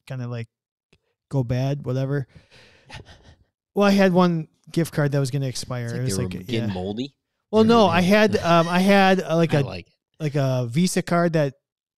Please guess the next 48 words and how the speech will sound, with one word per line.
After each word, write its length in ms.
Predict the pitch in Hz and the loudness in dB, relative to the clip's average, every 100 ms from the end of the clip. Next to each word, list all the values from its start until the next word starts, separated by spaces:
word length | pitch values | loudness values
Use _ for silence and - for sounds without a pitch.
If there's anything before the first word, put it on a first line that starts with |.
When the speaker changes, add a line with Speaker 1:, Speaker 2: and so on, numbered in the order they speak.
| _ | _
Speaker 1:
the 80 | 135 | -8
balance 340 | 143 143 151 | -2 0 0
Speaker 2:
Yeah. 60 | - | 0
Speaker 1:
goes 160 | 151 | 0
down. 360 | 143 151 151 151 - - | 0 0 0 -4 -10 -20
So 160 | - - | -10 -4
I'm 60 | 147 | -2
Speaker 2:
Right. 60 | |
Speaker 1:
like, 100 | 143 - | -4 -4
"I'm 80 | 160 | -2
gonna 140 | 196 | 0
use 200 | 185 165 | 2 0
this." 300 | 143 160 156 | 0 0 0
Speaker 2:
So 160 | - 120 | -4 -2
Speaker 1:
And 180 | 202 208 | 0 2
I 60 | |
had 160 | 185 180 | 2 2
Speaker 2:
dumb. 40 | 180 | 2
Speaker 1:
a 40 | |
couple 300 | - 175 165 147 | 0 0 0 0
other 160 | 151 | -2
gift 240 | 139 151 - | 0 -4 -4
cards. 300 | 147 143 135 | -2 -2 -4
I'm 60 | 139 | -6
like, 160 | 131 _ - | -6 _ -6
"I'll 100 | 170 | -4
just 140 | 175 | 0
go 120 | 180 170 | 2 2
down 340 | 156 160 160 | 2 0 -2
if 140 | 151 147 | -6 -2
I 40 | |
don't 200 | 170 185 | 0 2
use 160 | 175 165 | 0 0
it 80 | |
now." 380 | 151 143 143 143 - _ _ _ _ _ _ - | -2 -2 -2 -4 -8 _ _ _ _ _ _ -8
So 140 | 175 | -2
I 40 | 165 | 0
went 140 | 170 | 2
down 200 | 165 220 | 0 -2
and 80 | 196 | -4
I 40 | |
bought 280 | 123 135 151 _ | -4 -6 -8 _
a 60 | 143 | -8
couple 380 | - 147 156 147 - | -6 -2 -2 -4 -6
compression 720 | 147 170 165 165 139 131 127 - _ _ _ _ | -6 -4 -2 -2 -4 -4 -8 -14 _ _ _ _
Speaker 2:
Nice. 240 | 98 135 120 | -12 -10 -4
Speaker 1:
workout 440 | 160 170 139 - | -2 0 -2 -4
pants. 420 | - 131 110 - | -8 -8 -8 -12